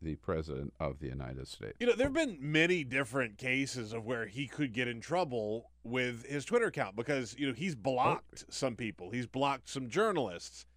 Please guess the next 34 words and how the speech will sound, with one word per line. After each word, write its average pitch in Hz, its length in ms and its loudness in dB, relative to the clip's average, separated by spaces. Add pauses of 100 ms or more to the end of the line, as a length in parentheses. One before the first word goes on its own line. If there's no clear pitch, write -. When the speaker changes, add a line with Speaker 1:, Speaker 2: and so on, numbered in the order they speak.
(300)
Speaker 1:
Yeah. - 120 8
Speaker 2:
And - 80 10
there's, 240 240 10 (120)
there 233 200 10
are 226 60 6
currently 240 440 4
cases 226 500 4
going 170 260 4
on 254 80 6
about 175 220 4
whether 147 200 2
or 175 40 0
not 151 100 2
the 131 80 -10
president 143 360 -2
of - 20 -2
the 147 80 0
United 135 180 0
States 120 340 -6
can 151 600 0 (560)
block 143 560 4
you 123 380 2
on 120 320 0
Twitter, 135 500 0 (380)
which 160 200 2
is 156 180 2
amazing 165 640 2
that 113 140 -4 (140)
we're 120 280 2
in 117 100 0
that 107 220 -4
time, 92 400 -2
right? 98 340 -4
Because 117 560 -2